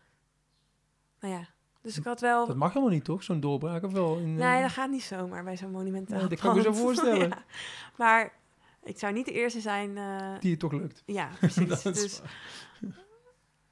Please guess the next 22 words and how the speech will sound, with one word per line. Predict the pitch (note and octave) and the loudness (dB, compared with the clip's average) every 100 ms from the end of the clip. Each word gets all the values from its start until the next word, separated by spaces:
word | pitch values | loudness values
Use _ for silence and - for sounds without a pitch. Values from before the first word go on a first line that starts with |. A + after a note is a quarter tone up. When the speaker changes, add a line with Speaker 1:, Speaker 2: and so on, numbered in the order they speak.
| _ _ _ | _ _ _
Speaker 1:
eh, | - G3+ | -14 -12
ik | G#3 - | -12 -12
bedoel, | G3+ F#3+ | -10 -10
Vlaams | - G#3 G3 G3 | -8 -6 -4 -6
Arsenaal | F#3 F#3+ F#3+ F#3+ | -10 -8 -6 -8
is | |
één | G3 G3 | -8 -10
grote | F#3+ G3+ F#3+ F#3+ F#3+ F#3+ _ - | -10 -12 -10 -10 -12 -14 _ -12
doorbraak. | G3+ G3+ F#3+ F#3+ G#3 - _ | -8 -8 -8 -10 -10 -16 _
Speaker 2:
<laughs> | F3+ - F#3+ - - - _ _ A#3+ | -8 -8 -10 -12 -12 -16 _ _ -4
Speaker 1:
Ja, | G#3+ G#3+ F#3 G3+ - - - - | 0 2 2 -2 -10 -20 -20 -12
en | G#3+ | -4
zo | A3 | -2
heb | G#3+ | -2
je | A3+ | -2
nog | A3+ | -2
wel | A3 | -2
meer, | G#3+ G#3+ G#3 G3+ | -2 -2 -4 -4
eh, | F#3+ F#3 F#3 F#3 G3+ A3 _ _ _ _ | -4 -6 -8 -10 -14 -18 _ _ _ _
meer | - G3+ G3+ G#3 | -12 -10 -10 -12
pandjes. | - G3+ G#3 A3 B3 - _ - - - _ | -10 -8 -8 -8 -10 -12 _ -20 -20 -20 _
Maar, | G#3+ G#3+ G3+ | 2 2 0